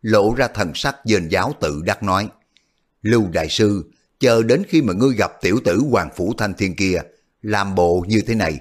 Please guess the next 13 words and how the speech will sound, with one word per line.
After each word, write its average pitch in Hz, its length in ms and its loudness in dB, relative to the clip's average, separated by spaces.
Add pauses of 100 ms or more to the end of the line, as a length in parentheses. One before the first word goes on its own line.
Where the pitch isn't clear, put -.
nhìn 87 220 -4
hắn, 101 240 -4 (500)
sau 110 240 -2
đó 107 340 0 (140)
mắng 117 340 -2
to 101 200 4
một 82 220 -4
tiếng, 120 280 0 (540)
'Nhóc 214 240 0
con 110 300 0
Hoàng 85 300 0
Phủ 113 220 0
kia 101 240 4